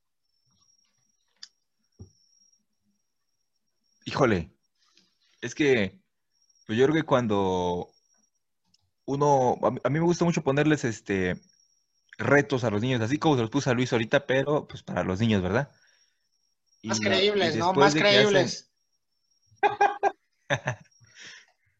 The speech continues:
Speaker 1: Después de que lo hacen, les cuestiono que dónde podrían hacer eso, ¿no? Un ejemplo, este, tienes que llegar de esta línea a la otra sin tocar el piso. Y tienes estos elementos, ¿no? Este,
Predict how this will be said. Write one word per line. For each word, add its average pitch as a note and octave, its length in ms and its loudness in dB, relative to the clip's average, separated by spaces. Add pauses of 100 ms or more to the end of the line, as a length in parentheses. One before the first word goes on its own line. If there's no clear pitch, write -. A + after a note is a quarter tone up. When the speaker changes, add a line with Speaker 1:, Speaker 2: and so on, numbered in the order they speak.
(520)
Speaker 1:
Después C#3 380 -2
de E3 100 2
que C#3+ 120 0
lo A#2+ 100 4
hacen, D#3 580 -2
les G#2+ 240 -4
cuestiono C3+ 600 -4
que G#2 120 -6
dónde A#2+ 240 -4
podrían A2 400 -2
hacer A2 220 -2
eso, A2 280 -4
¿no? A#2 300 -6 (1400)
Un B2+ 160 -8
ejemplo, C3 560 -2
este, G2+ 400 0
tienes B2+ 220 -2
que A#2 100 -6
llegar A2 300 2
de A2 100 -2
esta G#2+ 220 -4
línea A#2 240 -2
a G2+ 40 2
la G2 140 6
otra C#3+ 480 2
sin C3 320 -10
tocar G#2+ 360 -2
el G2 120 0
piso. F#2 420 -2 (220)
Y F2+ 140 -12
tienes A2+ 260 -8
estos G#2 240 -12
elementos, F2+ 540 -2
¿no? B2 160 -8 (1040)
Este, F2+ 600 -12